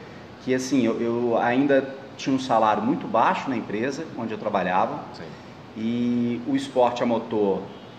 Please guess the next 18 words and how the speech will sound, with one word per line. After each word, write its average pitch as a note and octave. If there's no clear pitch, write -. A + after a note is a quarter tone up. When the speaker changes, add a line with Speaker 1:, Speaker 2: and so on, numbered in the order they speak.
Speaker 1:
ele A#2+
não C3+
é A#2
de G#2+
um A2+
valor G#2+
popular, A2
ele G#2
não A2+
é A2+
de G#2
um G#2+
valor G2+
acessível. A2
Então, C3
mesmo D#3
pra F3
você, D#3